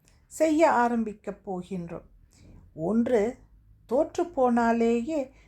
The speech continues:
நம்முடைய விஷயங்கள் ஆபத்தானவை, அபத்தமானவை என்று நான் சொல்ல மாட்டேன். நீ இளைஞன், வெற்றியின்மையால், தோல்வியின் ருசியால் தடுமாறி பேசுகிறாய்.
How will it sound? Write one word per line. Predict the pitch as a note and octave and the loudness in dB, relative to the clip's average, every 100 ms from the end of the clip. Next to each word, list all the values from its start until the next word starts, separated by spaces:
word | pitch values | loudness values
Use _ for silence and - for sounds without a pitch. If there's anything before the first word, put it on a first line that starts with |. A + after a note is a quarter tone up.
| _ | _
நம்முடைய | D4+ C#4+ C#4 C4 A#3+ | -8 -4 -2 -2 0
விஷயங்கள் | A3 A#3 F#4+ F4+ C#4 B3 G#3 G#3 | 0 -2 0 0 0 0 0 -2
ஆபத்தானவை, | - G#3 C4+ D#4 - B3+ A#3 A3 G#3 G3 - _ _ _ _ _ - | -2 -2 0 -2 -2 -2 -2 -2 -4 -4 -8 _ _ _ _ _ -6
அபத்தமானவை | F#3+ F4 E4+ F4+ C4+ A#3+ A3+ G#3 G3 - _ _ _ | 4 4 4 0 0 0 -2 -4 -6 -8 _ _ _
என்று | C4 C4 B3 A#3+ | -6 -4 -2 0
நான் | A3 A3+ D#4 | 0 0 -2
சொல்ல | - A3 A3+ | -2 2 2
மாட்டேன். | G#3+ G3 F#3 F#3+ F#3 F#3 - _ | 0 -2 -6 -10 -10 -12 -20 _
நீ | G3 G#3+ D#4+ A3 | -6 -4 -4 -4
இளைஞன், | G3 A#3+ B3 A3+ F#3+ G3 - _ _ - | 0 2 2 0 -2 -8 -20 _ _ -4
வெற்றியின்மையால், | A3+ - F#4 E4+ C4+ A#3+ A#3 A#3 B3 G3+ A#3 - _ _ | -4 -2 0 0 0 0 0 0 0 -2 -4 -12 _ _
தோல்வியின் | - A#3 E4 E4+ D4+ B3+ A3+ G3 | -2 2 4 4 2 0 -2 -2
ருசியால் | F#3 G3 - B3 C4 A3+ A#3 _ _ _ - | -6 -8 -8 -4 -2 -2 -4 _ _ _ -4
தடுமாறி | C4 E4+ D#4 A#3+ A#3+ B3 | 0 2 2 2 0 -4
பேசுகிறாய். | A3 A3 A3 G3+ F#3+ F3+ - | -4 -4 -4 -6 -4 -6 -8